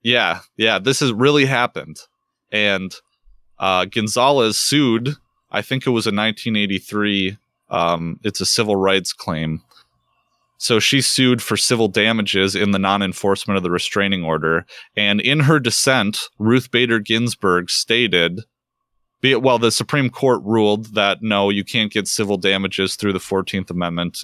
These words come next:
in a nineteen eighty-three. Um,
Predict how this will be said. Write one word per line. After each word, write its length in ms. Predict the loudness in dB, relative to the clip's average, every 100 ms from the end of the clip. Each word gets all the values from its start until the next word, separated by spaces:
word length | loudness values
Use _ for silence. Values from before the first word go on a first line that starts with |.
| -6
in 140 | -2
a 100 | -2
nineteen 480 | -2 -4 -6 -4 -4
eighty-three. 880 | -4 -4 -8 -8 -4 -2 -2 -4 -8 _ _ _ _ _ -4
Um, 540 | 0 0 0 -4 -8